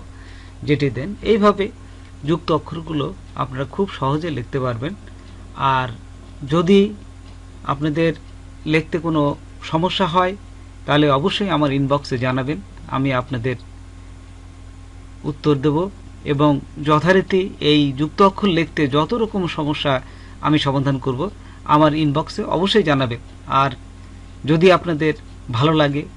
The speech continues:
উপকারে আসে এই ভিডিওটা, তবে অবশ্যই সাবস্ক্রাইব করবেন, যেন আমি নতুন ভিডিওগুলো আপনাদের দে-, জন্যে আরও সুন্দর এবং সহজভাবে আপনাদের দিতে পারি, সেই জন্য নোটিফিকেশন বেলটি on করে দিবেন।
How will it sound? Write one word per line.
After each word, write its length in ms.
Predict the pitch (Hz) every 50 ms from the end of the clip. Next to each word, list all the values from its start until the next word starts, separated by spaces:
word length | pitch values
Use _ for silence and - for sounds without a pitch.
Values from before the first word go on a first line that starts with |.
| - -
উপকারে 380 | 147 151 151 185 165 170 143 131
আসে 340 | 131 131 - - 147 147 - - - - - -
এই 120 | - 139
ভিডিওটা, 460 | 131 127 139 139 143 131 127 139 135 - - - - - - - - -
তবে 180 | - 135 135 139
অবশ্যই 300 | 131 131 147 135 165 165
সাবস্ক্রাইব 440 | 143 135 131 127 120 - - 139 123 120
করবেন, 300 | - 131 120 120 143 185 196 - - - - - - - - -
যেন 160 | 127 147 143
আমি 220 | 143 143 135 135 135
নতুন 300 | 127 139 143 160 156 147
ভিডিওগুলো 500 | 123 120 139 135 123 123 131 139 156 190 - - - - - - -
আপনাদের 460 | 135 131 127 143 135 127 135 127 120
দে-, 420 | 127 - - - - - 139 139 127
জন্যে 340 | 143 139 131 127 127 127 - - - - -
আরও 360 | 131 135 139 135 135 131 135 - - - - - - - - -
সুন্দর 480 | - - - 190 185 175 185 180 180 180 - - - - - - - - - -
এবং 260 | 135 139 139 156 147
সহজভাবে 840 | 143 - - 160 165 175 202 196 180 180 175 160 143 156 147 - - - - - - - -
আপনাদের 440 | - 135 123 131 139 123 131 123 117
দিতে 200 | 127 139 - 156
পারি, 220 | 147 147 151 190 208 - - - - - - - -
সেই 200 | - - 156 151
জন্য 240 | 147 156 151 139 143
নোটিফিকেশন 680 | 139 127 127 139 135 143 143 151 151 156 - 165 143 131
বেলটি 280 | 123 131 131 127 127
on 160 | 123 123 123 123
করে 200 | - 131 127 123
দিবেন। 260 | 120 120 117 117